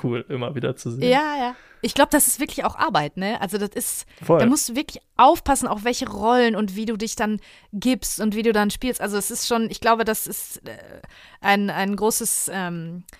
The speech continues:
Speaker 2: ähm, ja, das hat er sich hart erarbeitet, ne?
Speaker 1: Ja, ja.
Speaker 2: Also m-, mit der Rollenauswahl und so weiter. Und das ist bei, bei vielen ja so. Also, ähm, n-, noch, also ich find die alle toll. Ich find Charlize Theron macht auch,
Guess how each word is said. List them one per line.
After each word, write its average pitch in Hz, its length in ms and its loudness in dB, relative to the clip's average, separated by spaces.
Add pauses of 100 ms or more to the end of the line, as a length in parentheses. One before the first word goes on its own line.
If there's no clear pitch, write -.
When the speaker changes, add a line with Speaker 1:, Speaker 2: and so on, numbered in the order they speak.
(500)
Speaker 2:
ähm, 175 580 -6 (160)
ja, 202 240 0
das 214 200 -2
hat 254 120 4
er 247 80 6
sich 226 160 -4
hart 226 120 2
erarbeitet, 165 600 0 (160)
ne? 156 100 0
Speaker 1:
Ja, 139 140 8
ja. 135 240 4
Speaker 2:
Also 170 220 -8
m-, 165 440 -12
mit 190 200 -8
der 185 100 0
Rollenauswahl 180 680 2
und 185 80 -6
so 175 120 -10
weiter. 170 280 -4
Und 160 80 -8
das - 160 -8
ist - 120 -8
bei, 165 240 -4
bei 170 200 -6
vielen 214 360 -2
ja 160 240 -4
so. 160 240 -6 (440)
Also, 220 340 4
ähm, 190 460 2 (1160)
n-, 196 380 -4
noch, - 240 2
also 190 180 2
ich 165 100 -6
find - 260 -6
die 196 180 -6
alle 185 200 2
toll. 165 200 -2
Ich 165 140 -6
find 226 180 0
Charlize 202 380 -2
Theron 185 300 -2
macht 175 240 -6
auch, 185 340 2